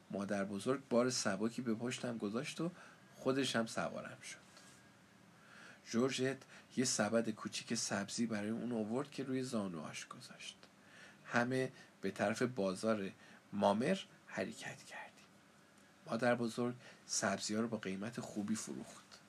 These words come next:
هیچ کس صاحب من رو اونجا نشناخت و منم همراه صاحبای جدیدم به خونه برگشتم. در مدت چهار ماهی که با اونا زندگی کردم، خیلی خوشبخت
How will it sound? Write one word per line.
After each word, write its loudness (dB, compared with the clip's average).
هیچ 2
کس 0
صاحب 4
من 4
رو 0
اونجا 4
نشناخت -2
و -4
منم 0
همراه -2
صاحبای -2
جدیدم -2
به -4
خونه -8
برگشتم. -12
در 6
مدت 0
چهار 0
ماهی 2
که -6
با -4
اونا -6
زندگی -4
کردم، -2
خیلی 0
خوشبخت -2